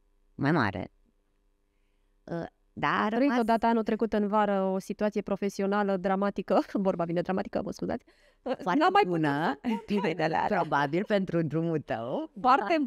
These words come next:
Speaker 2: bună pentru drumul meu într-un final, da, deși știam de atunci că nimic nu este întâmplător și că totul are un scop, doar că nu-l văd eu încă, dar ulterior l-am văzut, desigur, slavă Domnului. Uh,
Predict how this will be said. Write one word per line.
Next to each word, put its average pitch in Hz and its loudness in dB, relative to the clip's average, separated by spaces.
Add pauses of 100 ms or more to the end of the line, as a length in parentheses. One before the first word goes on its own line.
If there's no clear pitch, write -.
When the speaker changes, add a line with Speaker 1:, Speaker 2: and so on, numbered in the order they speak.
Speaker 2:
bună 294 4
pentru 302 0
drumul 277 0
meu 214 2
într-un 208 -2
final, 185 0
da, 175 2
deși 208 -2
știam 196 0
de 185 0
atunci 185 -2
că 185 -4
nimic 180 0
nu 175 -4
este 190 -6
întâmplător 254 0
și - -6
că 226 -2
totul 214 -2
are 247 2
un 254 2
scop, 208 -4
doar 214 -2
că - -6
nu-l 208 -2
văd 214 0
eu 196 0
încă, 190 0 (200)
dar 190 0
ulterior 190 0
l-am 196 0
văzut, 185 -6
desigur, 220 -2 (180)
slavă 185 0
Domnului. 214 0 (880)
Uh, 190 0